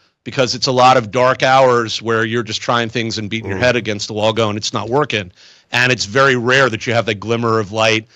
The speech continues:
Speaker 1: and that epiphany where you find things. And when you do, you have to have that inquisitive nature to figure out how to push on 'em and figure out what they mean.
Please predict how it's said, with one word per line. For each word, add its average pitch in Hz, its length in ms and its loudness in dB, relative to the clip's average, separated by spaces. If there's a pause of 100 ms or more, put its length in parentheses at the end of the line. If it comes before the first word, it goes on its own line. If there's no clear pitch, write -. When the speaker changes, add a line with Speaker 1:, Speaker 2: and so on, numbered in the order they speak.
(140)
Speaker 1:
and 113 120 -8
that 110 80 -2
epiphany 117 420 -2
where 107 140 -2
you 98 80 -6
find 156 360 0
things. - 480 -10 (360)
And 127 80 -6
when 127 100 0
you 123 100 -4
do, 143 400 4 (680)
you 123 100 -4
have 127 140 -2
to 139 60 4
have 120 100 2
that 117 120 0
inquisitive 113 440 -6
nature 113 300 -4
to 92 60 -18
figure 110 260 -6
out 107 100 -2
how 104 80 -6
to 98 80 -8
push 110 280 -6
on 107 140 -2
'em 101 80 -4
and 95 80 -10
figure 104 240 -8
out 104 60 -6
what 101 160 -12
they 101 80 -10
mean. 101 360 -4